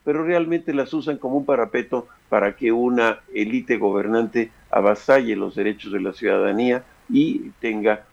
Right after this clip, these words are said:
las ventajas económicas para ellos. En este, en el caso de China, el primer capítulo, repito, con Mao Zedong,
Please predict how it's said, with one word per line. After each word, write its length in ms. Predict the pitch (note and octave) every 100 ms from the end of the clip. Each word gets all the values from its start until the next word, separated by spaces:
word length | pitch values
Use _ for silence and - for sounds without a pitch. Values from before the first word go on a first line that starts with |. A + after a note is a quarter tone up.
| -
las 180 | G2+ G2+
ventajas 540 | G2 F#2+ G2+ - -
económicas 720 | G2+ G2+ F#2+ G2 G2 G#2 G2
para 260 | - F2 D2+
ellos. 400 | E2 D#2+ - - - -
En 120 | -
este, 260 | E3+ E3+ D#3
en 60 | C3+
el 100 | C3+
caso 240 | E3 E3
de 140 | D3+
China, 400 | B2 F3+ F3+ F3 - _
el 640 | - A#2+ A#2 A#2 A2 G#2+ A2
primer 340 | C#3+ C#3 E3 D#3+
capítulo, 540 | D3 G3 F#3+ E3+ C#3
repito, 420 | A#2+ G#2+ - C#3
con 160 | A#2+ A#2+
Mao 160 | C3+
Zedong, 460 | - C3+ B2 F3 E3